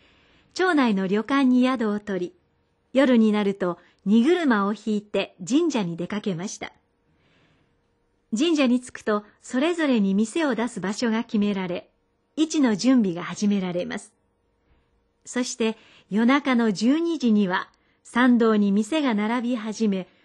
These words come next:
お参りの人もやってきます。やがて人出は日の出過ぎにはピークを迎え、神社は大いに賑わいます。その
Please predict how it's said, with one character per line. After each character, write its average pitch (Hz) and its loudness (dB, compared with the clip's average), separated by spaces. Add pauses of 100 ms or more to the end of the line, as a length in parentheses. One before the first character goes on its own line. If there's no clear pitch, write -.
(280)
お 196 -2
参 311 2
り 320 -2
の 311 -2
人 285 -6
も 202 0
や 170 -6
っ - -14
て 196 -6
き 185 -8
ま 202 -10
す。 - -20 (1080)
や 269 0
が 349 0
て 320 -2
人 311 -6
出 269 -2
は 240 -2 (200)
日 226 0
の 285 4
出 285 0
過 - -6
ぎ 233 2
に 208 2
は 170 -6
ピ 311 2
ー 311 -4
ク 233 -2
を 202 -2
迎 208 -6
え、 190 -6 (420)
神 233 6
社 180 -2
は 165 -6
大 247 -2
い 370 -4
に 262 4
賑 208 0
わ 190 -4
い 175 -4
ま 196 -8
す。 - -16 (800)
そ 254 -2
の 240 0